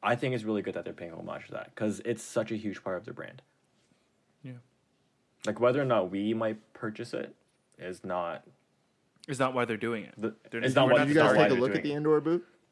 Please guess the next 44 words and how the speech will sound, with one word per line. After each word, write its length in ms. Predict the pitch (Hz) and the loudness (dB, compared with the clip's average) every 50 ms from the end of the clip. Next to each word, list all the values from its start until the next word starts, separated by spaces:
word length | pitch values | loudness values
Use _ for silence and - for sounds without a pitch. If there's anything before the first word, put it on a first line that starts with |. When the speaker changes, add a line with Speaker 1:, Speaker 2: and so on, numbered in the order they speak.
| _ _ _ _ _ _ _ _ _ _ _ _ _ _ _ - - _ - - - - | _ _ _ _ _ _ _ _ _ _ _ _ _ _ _ -20 -20 _ -20 -18 -8 -4
Speaker 1:
I'm 180 | 92 101 107 107 | -2 0 0 0
gonna 160 | 104 98 87 | 0 -2 -2
try 140 | - - - | -4 -4 -2
to 60 | 82 | -2
look 180 | 92 104 104 - | -2 -4 -4 -4
for 120 | 98 87 | -4 -2
it 20 | 85 | -2
right 180 | 95 95 80 | -2 -2 -2
now, 220 | 92 110 101 - - _ _ _ _ _ | -2 -2 -4 -4 -6 _ _ _ _ _
<laughs> 280 | - - - - - - | -20 -16 -16 -12 -10 -8
actually. 440 | - - - - 113 110 120 - - - - | -8 -8 -4 0 2 2 2 2 0 -2 -10
Speaker 2:
I 60 | 110 | -20
was 100 | 107 - | -18 -14
Speaker 3:
I 40 | - | -12
Speaker 2:
trying 120 | 107 107 104 | -10 -8 -8
to 40 | 104 | -8
Speaker 3:
might 60 | 98 | -8
be 80 | 110 104 | -8 -6
Speaker 2:
do 100 | 101 104 | -6 -8
Speaker 3:
able 80 | 104 | -8
Speaker 2:
that 60 | - | -8
Speaker 3:
to 60 | - 110 | -6 -6
Speaker 2:
too. 60 | 107 | -6
Speaker 3:
find 140 | 107 104 - | -6 -8 -10
it 80 | - - | -12 -14
for 180 | - - 98 98 | -14 -12 -12 -10
you. 160 | 101 110 107 - - - | -12 -12 -14 -18 -18 -16
Hold 200 | - 101 98 98 | -14 -14 -12 -12
on. 60 | 104 107 | -12 -10
Speaker 2:
Sure. 220 | 104 104 104 - _ _ _ _ _ _ _ _ _ _ _ _ _ _ _ _ _ _ _ _ _ _ _ _ _ _ _ _ _ _ _ _ _ _ _ _ _ _ _ | -10 -10 -12 -14 _ _ _ _ _ _ _ _ _ _ _ _ _ _ _ _ _ _ _ _ _ _ _ _ _ _ _ _ _ _ _ _ _ _ _ _ _ _ _
Speaker 1:
'Cause 120 | - 110 113 | 2 4 6
I 80 | 123 | 6
was 160 | 135 147 143 156 | 6 4 2 0
on 200 | - 120 120 120 | 2 2 2 2
their 100 | 117 104 | 2 0
website, 520 | 92 85 95 - - 151 147 120 110 - - _ _ _ _ - | -2 -2 -6 -4 -2 0 0 0 -2 -4 -12 _ _ _ _ -8
and, 280 | 85 101 104 104 104 101 | -4 -4 -2 2 4 4
um, 580 | 101 101 98 98 95 95 95 90 90 90 98 - _ _ _ _ _ _ _ _ _ _ _ _ _ | 4 6 4 4 2 0 -2 -4 -6 -10 -14 -18 _ _ _ _ _ _ _ _ _ _ _ _ _
they're 100 | - 110 107 | -2 -2 0
still 180 | - - 123 | 2 2 2
making 280 | 123 127 127 131 117 104 | 2 0 0 -2 -2 -4
the 60 | 92 | -6
Copas 680 | - - 98 98 107 - - - 98 117 123 - - _ _ _ _ _ _ _ _ _ - | -4 -4 -4 -4 -4 -4 -6 -6 -6 -8 -10 -12 -18 _ _ _ _ _ _ _ _ _ -12
and 480 | 101 98 95 95 95 92 90 87 87 | -8 -6 -6 -4 -4 -6 -6 -8 -10